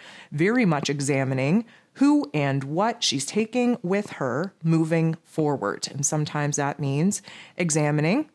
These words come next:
where it is that she has to leave certain people, certain aspects behind.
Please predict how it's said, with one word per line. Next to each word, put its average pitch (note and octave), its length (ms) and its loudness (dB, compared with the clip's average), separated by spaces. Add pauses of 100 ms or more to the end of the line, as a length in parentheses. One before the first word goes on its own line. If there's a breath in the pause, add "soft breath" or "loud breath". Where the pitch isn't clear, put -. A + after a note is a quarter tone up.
where D3+ 340 0
it G3 60 0
is F3 280 0
that D3 160 -4
she - 140 -4
has D3 240 -4
to D3+ 100 -4
leave D3+ 240 -2
certain D3+ 320 -2
people, E3 320 -4
certain E3 460 -4
aspects F#3 600 -4 (360 loud breath)
behind. A3+ 600 -2